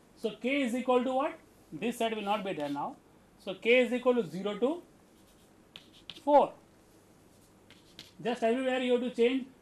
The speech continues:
five to four, and you will get the answer for the second question. Now let us go to the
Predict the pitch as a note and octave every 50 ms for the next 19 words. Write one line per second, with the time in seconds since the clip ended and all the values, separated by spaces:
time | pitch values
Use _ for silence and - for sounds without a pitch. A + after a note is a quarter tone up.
0 | _ - - A#3 A#3+ B3 A#3 B3+ B3 B3 - B3+ G#3+ G3 C4+ - - - _ -
1 | - - G3+ A3 A3+ A#3 A#3+ A3+ F3 F3 F#3 A3 A#3+ - - - - - - E3+
2 | G3 G3+ G3+ G3+ F#3 - B3 A3+ - G3 F#3+ G3 B3 A#3+ - B3 A#3+ B3 A3+ D#3+
3 | - D#3 C#3+ - - - - - - - - - - - - - - - - -
4 | - - - - - - - - - - - - - - - - - - - -
5 | - - - F#3+ G#3 A#3+ C4+ C#4+ D4 C#4+ - - - - - - - - - -
6 | - - - - - - B3 D4 D#4 C#4 A3 G3 B3 C4+ C4+ C4 B3+ B3+ C#4+ E4+
7 | F4+